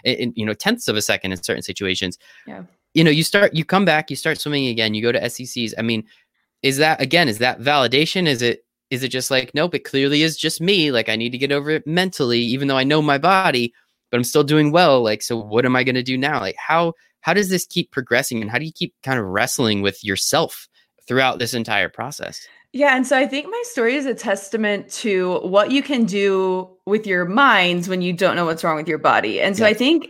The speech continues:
Speaker 2: had I been told, maybe I won't give away my diagnosis, what was really wrong with my
Speaker 1: Mm-hmm.
Speaker 2: shoulder,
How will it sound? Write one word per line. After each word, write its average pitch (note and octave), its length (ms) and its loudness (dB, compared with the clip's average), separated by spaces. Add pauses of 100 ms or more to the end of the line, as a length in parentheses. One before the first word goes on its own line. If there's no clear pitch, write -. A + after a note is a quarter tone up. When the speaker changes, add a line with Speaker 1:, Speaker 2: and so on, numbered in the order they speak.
Speaker 2:
had G#3 200 4
I F#3+ 140 6
been B3 220 2
told, G3+ 560 2 (380)
maybe F3+ 180 0
I E3+ 40 -2
won't E3+ 180 0
give E3+ 160 -2
away D#3+ 180 2
my D#3 160 2
diagnosis, D#3+ 680 2
what A3+ 240 2
was G#3+ 200 6
really G#3 280 6
wrong F3 500 6
with G#3+ 180 2
my F#3 140 4
Speaker 1:
Mm-hmm. B2+ 80 0
Speaker 2:
shoulder, A3+ 400 2